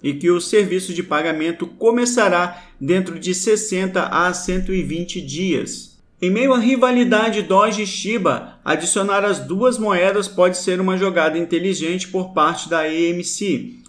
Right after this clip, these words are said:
A rede já anunciou que aceitará pagamentos em Dogecoin para a compra de cartões presente no valor de até duzentos dólares por dia.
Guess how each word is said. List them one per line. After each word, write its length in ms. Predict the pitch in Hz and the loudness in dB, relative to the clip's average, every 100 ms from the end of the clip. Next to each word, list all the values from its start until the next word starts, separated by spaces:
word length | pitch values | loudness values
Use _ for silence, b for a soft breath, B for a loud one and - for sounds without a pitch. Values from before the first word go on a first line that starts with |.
| - | -6
A 80 | 127 | -2
rede 320 | 135 165 160 | 0 0 -2
já 140 | 160 165 | -2 0
anunciou 420 | 170 180 180 190 | -2 -2 0 2
que 80 | 185 | 2
aceitará 480 | 170 180 180 160 | 0 0 2 0
pagamentos 720 | 151 156 160 160 151 147 143 143 | 0 -2 0 0 0 -2 -4 -6
em 140 | 160 | 0
Dogecoin 640 | 139 139 170 - 175 185 185 B B _ | 0 0 -2 -4 -4 -4 -8 B B _
para 280 | 160 180 175 | 2 2 2
a 180 | 190 | 0
compra 360 | 185 196 220 202 | -2 -4 0 0
de 120 | 170 | 0
cartões 540 | 170 180 - 156 156 151 | -2 -2 -2 -4 -4 -4
presente 800 | 170 196 156 156 196 185 - B B - | 0 2 2 -2 -2 -4 -8 B B -4
no 80 | |
valor 340 | 208 214 214 220 | 0 4 4 4
de 100 | 208 | 0
até 300 | 208 190 190 | 0 0 0
duzentos 560 | 185 190 175 180 190 | 0 -2 -4 -4 -4
dólares 500 | 151 151 170 170 165 | -2 2 4 2 -2
por 300 | - 190 190 | -2 2 2
dia. 520 | 131 135 196 156 110 | 0 -4 0 0 0